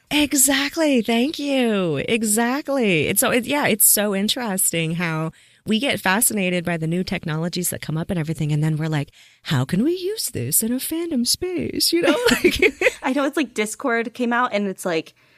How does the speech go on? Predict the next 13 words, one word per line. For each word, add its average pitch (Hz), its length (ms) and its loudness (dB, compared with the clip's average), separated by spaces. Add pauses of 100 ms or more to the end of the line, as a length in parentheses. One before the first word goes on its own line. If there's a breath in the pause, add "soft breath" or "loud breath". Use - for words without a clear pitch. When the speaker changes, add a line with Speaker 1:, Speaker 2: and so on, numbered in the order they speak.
(300 soft breath)
Speaker 2:
Discord 185 380 0
is 165 100 -8
for, 160 380 0
it's - 160 -8
for - 260 -4
video 170 360 0
games 160 480 -2
and 165 180 0
playing 170 240 -4
video 170 160 -2
games. 170 220 -2
And 202 180 0
there's, 214 180 0